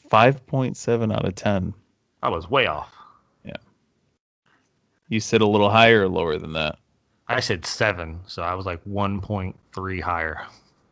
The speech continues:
Speaker 1: Is that, is that about where you sit on, on your thoughts about it?
Speaker 2: No, that's where I thought the, uh,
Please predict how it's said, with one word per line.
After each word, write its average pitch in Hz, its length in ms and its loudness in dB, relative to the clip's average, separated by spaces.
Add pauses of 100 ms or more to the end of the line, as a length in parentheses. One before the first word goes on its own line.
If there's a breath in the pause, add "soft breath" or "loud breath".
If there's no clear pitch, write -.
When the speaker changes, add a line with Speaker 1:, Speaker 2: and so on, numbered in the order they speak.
(1080)
Speaker 1:
Is 117 180 4
that, 104 220 2
is 104 120 0
that 98 160 2
about 92 260 2
where 92 140 0
you 87 160 -4
sit 87 400 -2
on, 80 480 -6
on 90 160 -4
your 85 120 -4
thoughts 98 340 -2
about 98 240 -2
it? 101 100 -6 (160)
Speaker 2:
No, 147 260 6
that's 113 200 4
where 131 120 6
I 104 80 4
thought - 380 -4
the, 98 180 -12
uh, 107 140 -6